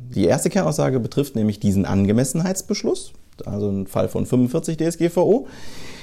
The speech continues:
mit dem Namen Privacy Shield. Mm, Ergebnis ist allen bekannt, das Ding würde, wurde für ungültig erklärt. Eben warum? Weil diese Prüfung der Rechtslage,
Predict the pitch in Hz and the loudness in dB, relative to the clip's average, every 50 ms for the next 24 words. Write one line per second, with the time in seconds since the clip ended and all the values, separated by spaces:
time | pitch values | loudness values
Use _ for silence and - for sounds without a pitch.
0 | - - - - - 139 135 123 127 120 117 117 107 - 127 139 156 170 - 185 | -14 -8 -4 0 2 4 4 4 4 4 2 2 2 2 2 2 2 0 0 -2
1 | 175 - - 185 208 269 359 - - - - - - - - - - - - - | -2 -2 0 0 0 0 -2 -4 -8 -16 -20 -20 -20 -20 -20 -20 -20 -20 -20 -20
2 | - - - - - - 147 147 147 147 147 147 147 - - - - - - - | -20 -20 -20 -14 -4 -2 0 2 2 2 0 0 -2 -6 -14 -20 -20 -20 -14 0
3 | - 98 117 113 131 156 - 202 214 208 - 131 135 - - - - 110 110 110 | 2 2 4 4 4 2 2 2 0 2 0 0 -2 -2 -4 -4 -2 0 2 2
4 | 104 90 98 - - 120 135 202 262 - - - 123 123 - - 131 131 131 127 | 2 2 2 0 2 0 0 0 0 -2 0 0 -2 0 2 2 2 4 4 4
5 | 117 110 110 110 107 101 - 87 104 107 110 104 - - 98 98 - - 107 120 | 4 4 2 2 2 2 0 0 0 0 0 0 -2 -2 -4 -4 -2 2 4 6
6 | 127 123 120 131 143 143 - - - - - - 196 170 180 208 - - - - | 6 6 6 6 4 2 0 -2 -2 -2 0 0 0 2 2 0 0 -2 0 2
7 | - 117 113 110 101 90 92 92 92 90 92 107 135 185 226 302 359 - - - | 2 4 4 4 2 2 2 0 0 2 4 4 4 4 4 2 0 -4 -8 -8
8 | - 101 95 101 107 120 147 175 151 127 123 120 117 113 - - 151 175 - 160 | -4 -2 0 2 4 4 4 4 4 2 2 0 0 -2 0 0 -2 0 0 0
9 | 147 123 117 110 104 131 156 - - - - 147 147 160 165 170 165 175 190 220 | 0 2 2 2 2 0 -2 -4 -8 -8 -4 -2 -2 -2 -2 -2 -2 -2 -2 -2